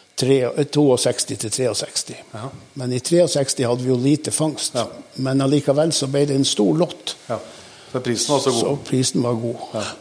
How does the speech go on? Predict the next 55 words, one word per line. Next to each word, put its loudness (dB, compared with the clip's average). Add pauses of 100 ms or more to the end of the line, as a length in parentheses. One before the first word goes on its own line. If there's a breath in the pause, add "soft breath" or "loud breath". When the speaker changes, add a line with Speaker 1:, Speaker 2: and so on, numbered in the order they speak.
(120)
Speaker 1:
Og -8
så -2
hadde 2
vi 6
bra 2
dyr 2
da. -8 (540 loud breath)
Speaker 2:
Men -2
pri-, 2
eh, 4
hva 0
prisen -4
var, 4 (100)
det -2
visste, 0
visste 2
du -8
ikke -10
før 2
dere -2
på -14
en -12
måte -2
kom -8
tilbake 0
og -12
kom -8
til -6
land? 0 (220)
Speaker 1:
Nei, 2
det 4
er 6
jo 6
som 2
et -4
marked 2
som 2
regulerer 0
det. -4
Speaker 2:
Ja. -4 (180)
Ja. 2 (520 loud breath)
Så -6
det 0
er 0
litt -2
Speaker 1:
Så -2
det -2
Speaker 2:
spenning 0
det 2
da, 0
når -2
den -2
er 0
på -6
tur. -2